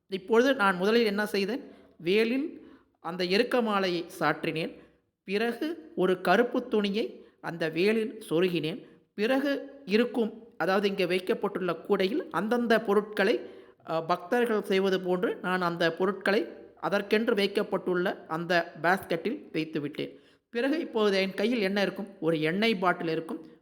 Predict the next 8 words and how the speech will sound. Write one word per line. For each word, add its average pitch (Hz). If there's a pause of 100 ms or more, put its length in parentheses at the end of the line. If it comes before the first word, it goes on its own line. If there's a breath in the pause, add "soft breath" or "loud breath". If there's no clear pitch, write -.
(120)
ஒரு 208
ரக்ஷை 160
இருக்கும். 135 (420)
இதை 214
நாம் 190
என்ன 214
செய்ய 208
வேண்டும்? 185